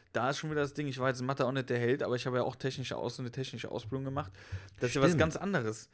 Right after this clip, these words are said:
Speaker 1: Das ist ja eine Mathematik, womit ich was anfangen kann.
Speaker 2: Mhm.
Speaker 1: Ich will das und das haben, ich muss das und das ausrechnen, dafür kann ich die und die Formel nehmen und zack, hat das Sinn gemacht.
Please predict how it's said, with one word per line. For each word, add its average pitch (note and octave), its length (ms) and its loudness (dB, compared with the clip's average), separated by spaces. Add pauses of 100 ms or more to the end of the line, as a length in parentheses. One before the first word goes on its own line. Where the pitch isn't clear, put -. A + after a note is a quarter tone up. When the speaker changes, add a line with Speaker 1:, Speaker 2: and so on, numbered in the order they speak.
(260)
Speaker 1:
Das B2 120 2
ist B2 40 -4
ja D3+ 80 6
eine C3 160 4
Mathematik, C#3+ 680 2
womit C3+ 200 2
ich C#3+ 120 -6
was B2+ 120 0
anfangen C#3+ 380 -4
kann. A2 280 -8
Speaker 2:
Mhm. F#2+ 280 0
Speaker 1:
Ich B2 140 -6
will C#3+ 80 4
das E3+ 180 4
und F3 60 -4
das D#3 160 -4
haben, D#3 180 0
ich C3+ 120 -8
muss B2+ 120 -4
das D#3 160 4
und D3+ 60 -4
das C3+ 140 -2
ausrechnen, B2+ 600 0
dafür A#2+ 240 -2
kann B2 140 -4
ich A#2+ 140 -6
die D3 120 -4
und D3 60 -2
die C3 80 -2
Formel B2 420 2
nehmen A#2+ 240 0 (320)
und A#2+ 180 0
zack, E3 300 0
hat C#3+ 120 -2
das B2+ 120 -2
Sinn D#3 180 0
gemacht. A2 360 -6